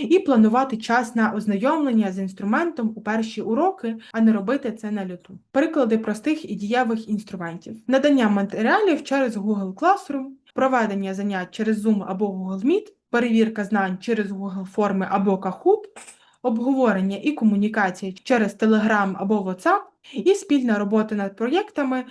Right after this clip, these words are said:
в Google документах або Slides. Як зробити навчання простішим? Перше, це використовуйте один шаблон для домашки.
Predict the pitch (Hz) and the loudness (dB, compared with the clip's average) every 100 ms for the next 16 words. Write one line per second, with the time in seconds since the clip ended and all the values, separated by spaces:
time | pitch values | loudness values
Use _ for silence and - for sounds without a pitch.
0 | - 214 269 254 220 202 214 294 392 330 | -4 2 4 4 4 2 2 2 2 0
1 | - - 202 233 226 - 180 101 - - | -2 0 2 2 0 -6 -8 -8 -10 -18
2 | - 214 269 339 254 214 190 226 262 220 | -16 0 2 2 0 0 2 0 -2 -2
3 | 208 196 - 285 330 262 220 226 220 - | -2 -2 -2 0 2 0 0 0 0 -4
4 | 165 - 202 220 - _ _ 254 339 - | -14 -14 -16 -16 -18 _ _ 2 2 0
5 | - 247 226 220 214 214 294 294 254 226 | -4 0 0 0 -2 0 -2 0 -2 -2
6 | 233 214 214 277 - 202 208 254 220 202 | -4 -4 -2 -2 -4 -4 0 2 2 0
7 | 214 208 190 165 - - | -2 -2 -6 -8 -12 -20